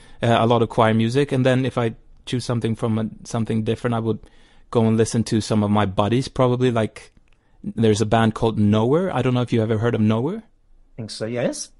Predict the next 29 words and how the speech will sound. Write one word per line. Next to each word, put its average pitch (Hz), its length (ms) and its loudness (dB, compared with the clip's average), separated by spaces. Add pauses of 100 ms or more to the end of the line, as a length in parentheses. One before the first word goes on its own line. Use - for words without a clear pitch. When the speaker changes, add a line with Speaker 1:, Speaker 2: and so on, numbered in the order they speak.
(600)
Speaker 1:
Yes, 117 480 0
yep. 135 300 0 (560)
And 117 320 2
then, 110 360 4
um, 101 520 0
yeah, 110 260 4 (640)
maybe 160 220 4
some 151 200 4
Jacob 156 360 2
Collier. 160 460 0 (760)
Speaker 2:
Yes, 147 400 0 (160)
Speaker 1:
Um, 113 240 0
Speaker 2:
yes. 110 320 -2
Speaker 1:
yeah, 127 220 2 (240)
uh, 113 260 -2 (140)
someone 135 380 0
you 120 160 0
should 123 140 -2
have 117 140 -2
on 110 120 -2
this, 110 220 -6
this 123 160 -6
show, 113 200 -6
probably. 113 460 -8 (380)
Yeah, 151 160 6
those 185 160 4
were 175 80 2
five, 160 300 2
right? 139 220 -2